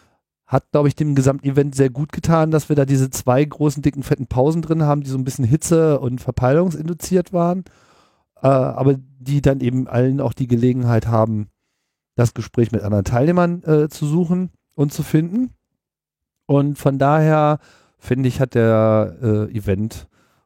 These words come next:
wunderbar dazu beigetragen, dass sich da auch alle ein bisschen besser kennenlernen und jetzt nicht nur da irgendwie unserer Bühnenshow, ähm, huldigen. Ja, und ich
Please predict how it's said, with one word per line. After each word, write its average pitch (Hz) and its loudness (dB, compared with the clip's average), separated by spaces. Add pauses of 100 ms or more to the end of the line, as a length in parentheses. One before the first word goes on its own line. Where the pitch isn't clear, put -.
(120)
wunderbar 107 2
dazu 101 -2
beigetragen, 95 0
dass 92 -4
sich - -12
da 87 0
auch 98 -6
alle 107 2
ein 107 2
bisschen 104 -2
besser 98 2
kennenlernen 120 2
und 104 -2
jetzt - 0
nicht 104 -6
nur 98 2
da 90 -2
irgendwie 98 -8
unserer 95 -4
Bühnenshow, 95 -2 (640)
ähm, 78 -6 (680)
huldigen. 82 -4 (800)
Ja, 92 -2
und 107 -4
ich - -20